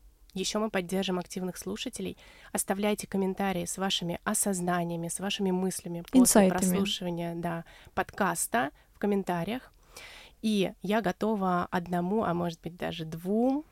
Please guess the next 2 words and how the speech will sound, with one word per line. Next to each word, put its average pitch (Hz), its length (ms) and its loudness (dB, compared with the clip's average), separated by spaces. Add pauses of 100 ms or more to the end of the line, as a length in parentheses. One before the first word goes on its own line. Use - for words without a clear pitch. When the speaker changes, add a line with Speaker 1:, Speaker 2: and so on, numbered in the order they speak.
(880)
Speaker 1:
участникам, 240 800 -2
слушателям 247 760 -2